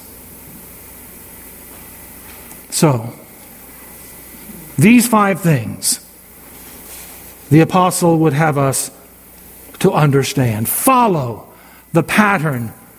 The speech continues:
of Jesus Christ. Appreciate the love of your brothers and sisters in the Lord. Bring to light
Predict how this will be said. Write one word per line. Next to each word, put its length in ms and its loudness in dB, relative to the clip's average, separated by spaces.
of 180 2
Jesus 520 2
Christ. 760 -4
Appreciate 1120 2
the 140 6
love 680 2
of 160 2
your 100 4
brothers 400 2
and 140 0
sisters 640 2
in 260 6
the 120 4
Lord. 580 2
Bring 420 4
to 160 2
light 640 -2